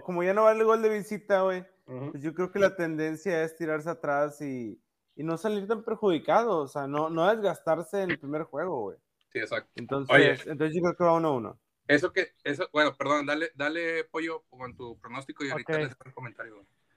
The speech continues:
Speaker 3: Bueno, si se confirma lo de Salcedo y Huguito, yo creo que nos vamos abajo allá dos uno,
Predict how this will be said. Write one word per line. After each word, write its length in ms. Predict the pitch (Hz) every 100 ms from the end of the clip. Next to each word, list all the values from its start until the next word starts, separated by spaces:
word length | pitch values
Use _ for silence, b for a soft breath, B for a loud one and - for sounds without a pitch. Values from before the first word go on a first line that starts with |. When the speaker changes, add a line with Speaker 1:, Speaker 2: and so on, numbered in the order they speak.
| _
Speaker 3:
Bueno, 300 | - 185 180
si 300 | - 185 180
se 320 | - - - 170
confirma 440 | 175 165 196 220
lo 180 | 220 208
de 240 | 190 180
Salcedo 580 | 165 165 156 180 196 208
y 120 | 202
Huguito, 540 | 170 165 208 240 254 226 b b b _ _ _
yo 140 | 135 143
creo 160 | 170 170
que 160 | 185
nos 140 | 175 160
vamos 240 | 160 180
abajo 360 | 175 160 165 185
allá 220 | 165 156
dos 180 | 170 180
uno, 360 | 180 196 220